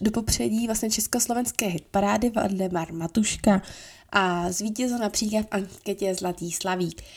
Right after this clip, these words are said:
A když se Karel vrátil ze Spojených států, byl nabitý vlastně sebevědomím a mohl se profesionálně postavit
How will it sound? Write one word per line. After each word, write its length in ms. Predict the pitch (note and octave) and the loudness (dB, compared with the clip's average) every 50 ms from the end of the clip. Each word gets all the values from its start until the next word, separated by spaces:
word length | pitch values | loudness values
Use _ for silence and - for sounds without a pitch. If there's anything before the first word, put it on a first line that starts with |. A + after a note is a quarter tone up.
| - - - - _ _ - | -20 -20 -20 -20 _ _ -2
A 160 | F#3+ F#3 F3+ | -2 -2 -2
když 200 | F3+ F#3 G3+ G3+ | -2 0 2 2
se 100 | - B3+ | 2 2
Karel 320 | B3+ - A#3+ A#3+ A#3+ A#3 | 0 0 0 2 2 2
vrátil 300 | G#3+ A3 G#3 G#3 - A#3 | 4 4 4 4 2 0
ze 100 | A3 A3+ | 0 0
Spojených 480 | G#3+ - - B3 A#3 A3 A3 G3+ F#3 - | 0 0 0 0 0 2 0 -2 -2 -4
států, 600 | - - - G#3 G3+ G3+ G3+ G#3 - C#4 C#4 C#4 B3+ | -4 -2 0 2 2 2 2 2 2 0 0 0 0
byl 140 | A#3+ A3 A3 | -2 0 0
nabitý 360 | G#3+ G#3+ G#3 G#3 G#3 G#3+ G#3 | 0 0 0 -2 -2 -2 -4
vlastně 240 | G3+ - - - F3+ | -4 -6 -8 -8 -2
sebevědomím 720 | - A#3+ B3 A#3+ C4+ C4 C4+ C4+ C4 C4+ C4 C4 B3+ B3 - | 0 2 6 6 8 8 8 8 6 6 6 4 2 2 0
a 220 | - G3+ F#3+ F#3+ F#3 | 0 0 0 0 0
mohl 260 | F#3+ F#3+ F#3 G3 G3 | 0 0 -2 -2 0
se 140 | - G3+ G3 - - | 0 0 0 0 2
profesionálně 840 | - A3+ A#3 A#3 - C4+ B3+ - C#4 C4 B3 A#3+ A#3 G#3+ G#3+ G#3+ G#3+ G#3+ - | 4 4 6 6 4 4 4 4 2 2 2 0 -2 -2 -2 -2 -4 -4 -4
postavit 520 | - G3 F#3+ - - - G#3 G3 F#3+ F#3+ | -2 -2 0 -2 -2 -4 -4 -2 -2 -4